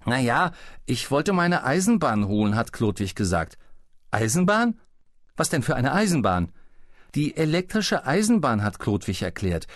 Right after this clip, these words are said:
"Nämlich, wenn ich sie in eurer Kiste lasse,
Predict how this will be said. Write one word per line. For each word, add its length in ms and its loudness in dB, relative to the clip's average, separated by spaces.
"Nämlich, 460 2
wenn 200 2
ich 140 2
sie 140 0
in 80 -6
eurer 320 0
Kiste 400 -2
lasse, 380 2